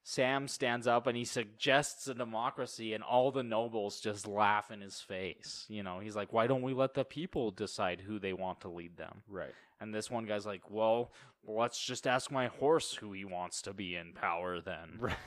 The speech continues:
Speaker 1: You know?
Speaker 2: <laughs>
Speaker 1: <laughs> And
Speaker 2: It,
Speaker 1: I
Speaker 2: that's true in a lot of
Speaker 1: <laughs>
Speaker 2: sense.
Speaker 1: Yeah.
Speaker 2: Especially
Speaker 1: Yeah,
Speaker 2: in an,
Speaker 1: one hundred percent
Speaker 2: in an
Speaker 1: is.
Speaker 2: un-,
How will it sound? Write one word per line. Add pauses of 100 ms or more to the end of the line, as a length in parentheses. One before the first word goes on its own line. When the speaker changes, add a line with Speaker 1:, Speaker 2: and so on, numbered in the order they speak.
(200)
Speaker 1:
You
know? (160)
Speaker 2:
<laughs> (140)
Speaker 1:
<laughs> (760)
And
Speaker 2:
It,
Speaker 1:
I
Speaker 2:
that's
true
in
a
lot
of
Speaker 1:
<laughs>
Speaker 2:
sense.
Speaker 1:
Yeah. (260)
Speaker 2:
Especially
Speaker 1:
Yeah,
Speaker 2:
in
an,
Speaker 1:
one
hundred
percent
Speaker 2:
in
an
Speaker 1:
is.
Speaker 2:
un-,